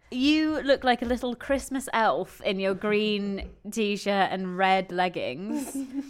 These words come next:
Speaker 2: So
Speaker 1: This is like a weird little cult where they're all, everybody's been separated into
Speaker 2: We're
Speaker 1: different
Speaker 2: models.
Speaker 1: coloured T-shirts.
Speaker 2: And people wonder.
Speaker 1: All branded with the Catwalk Company in very, like, Route One font.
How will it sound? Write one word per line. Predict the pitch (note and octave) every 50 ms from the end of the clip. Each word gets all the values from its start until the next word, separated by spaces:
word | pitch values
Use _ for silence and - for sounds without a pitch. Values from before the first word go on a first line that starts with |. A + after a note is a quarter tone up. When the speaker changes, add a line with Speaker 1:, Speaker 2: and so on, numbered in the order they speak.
| C4 - - _ _
Speaker 2:
So | - B3
Speaker 1:
This | A#3+ D#4 F#4+ -
is | A4+ G4+ -
like | D#4+ D#4 -
a | C4+ A3+
weird | G#3+ G#3 A3+ A#3 A#3+ B3 A#3+ A#3+ A#3+ A#3+
little | A3+ - - A#3 A3
cult | - - - - A#3 G#3+ F#3+ D3+ C3+ - - - -
where | G3+ - A3+ G#3+
they're | G#3+ A3 G#3+ A3
all, | A#3 B3+ C4+ C#4+ C#4 C#4 C#4 C4 - - - - - _
everybody's | - A3 B3 C4+ D4+ D#4 D4
been | D#4 D4+ C#4
separated | C4 - - C4+ C4+ - - A3 G#3 F#3 F#3 F3+ - G3+ F3+
into | D#4+ E4 D#4 D#4
Speaker 2:
We're | C#4
Speaker 1:
different | B3+ A#3 A#3 B3+ C4+ C#4 B3+ B3+ C4 B3+
Speaker 2:
models. | D4 D4 C4+ C4 B3+ B3 A#3+
Speaker 1:
coloured | - C4+ A#3+ A#3 A#3 A#3 A3 A3 A3 A3 G#3+ F#3+ F3+ F3+ G3 - A#3+ -
T-shirts. | - B3 A3+ A3 A3+ G#3+ - - A3 G#3 G3+ G3+ G3+ G3+ G3 - - - - G3+ - - - -
Speaker 2:
And | - D4
people | G4 A4 A4+ A#4+ A4 F4+
wonder. | C4+ A#3 A3+ C4 B3 G3+ - - - - -
Speaker 1:
All | - A3 B3+
branded | A#3 G3+ A3 A3+ A3+ A3+ A#3 A#3 A#3 G#3 A3 G3+ G3
with | G3+ G3+ G3+
the | - G3+
Catwalk | - - - - G#3+ G#3+ G#3+ - G3 G3 G3 - -
Company | - G#3 G3 G3 G3+ G3+ G3+ F#3 F#3 F#3 F3+
in | F3 E3+ E3+ F3
very, | E3+ E3 E3 F3 F#3 G3 G#3 G#3+ G#3 G3+ G3 F#3+ F#3+ F#3 F#3+ F3 -
like, | E3+ E3+ E3 E3 D#3 - - - - - -
Route | G#3 F#3+ F#3 F#3+ F#3+ G3 - -
One | F#3+ F#3+ F#3+ F#3 F#3 F3+ F3+ F#3+
font. | F3+ - - F#3 E3 E3+ E3+ E3 E3 - - - - - -